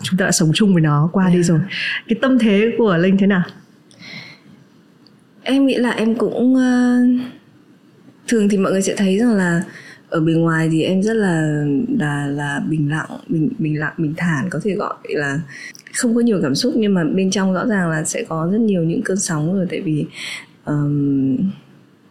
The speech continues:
Speaker 2: nhưng mà đây là cơn sóng tích cực.
Speaker 1: Ừ.
Speaker 2: Có nghĩa là mình sắp được trở lại với khán giả
Speaker 1: Ừ.
Speaker 2: của mình rồi. Rồi là, ờm, may mắn rằng là mọi thứ cũng dần đi vào ổn định hơn.
Speaker 1: Ừ.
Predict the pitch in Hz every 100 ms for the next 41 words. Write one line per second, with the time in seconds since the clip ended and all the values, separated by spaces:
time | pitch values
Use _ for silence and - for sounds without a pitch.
0 | _ - 214 240 226 226 202 - 240 214
1 | 190 202 269 220 - - - 185 170 165
2 | 165 - - - - - 190 196 220 190
3 | 180 175 170 269 311 269 180 175 170 165
4 | 175 214 196 185 160 165 170 170 165 170
5 | 208 - _ - - _ _ _ - 175
6 | 175 170 165 165 165 160 156 151 - -
7 | - - - _ - - - - - -
8 | _ - - 208 226 202 175 208 220 190
9 | 175 170 170 165 165 170 - 175 175 -
10 | - 226 208 180 180 196 165 156 160 175
11 | 208 208 220 - - -